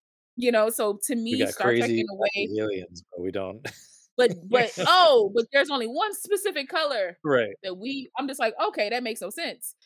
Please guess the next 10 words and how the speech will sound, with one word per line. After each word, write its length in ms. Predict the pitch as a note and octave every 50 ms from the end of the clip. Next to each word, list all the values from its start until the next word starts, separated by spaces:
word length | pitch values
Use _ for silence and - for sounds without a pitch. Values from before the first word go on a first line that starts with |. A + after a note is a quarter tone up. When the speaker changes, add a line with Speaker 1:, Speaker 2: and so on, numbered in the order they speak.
| _ _ _ - G#3+
Speaker 1:
But 260 | - A3+ A3+ G3+ -
Speaker 2:
Mm-hmm. 20 |
Speaker 1:
to 100 | - C#4
me, 300 | A#3 A#3 B3+ C#4+ D4+ C#4 A3
in 100 | A3+ A3
Star 260 | - - G3+ G#3 B3
Trek, 200 | - - A3+ A3+ -
it's 180 | F3+ F#3+ -
like, 200 | G3 F3+ F3 - _ _ - _ _ -
it's, 360 | F#3 F#3 F#3 - - - -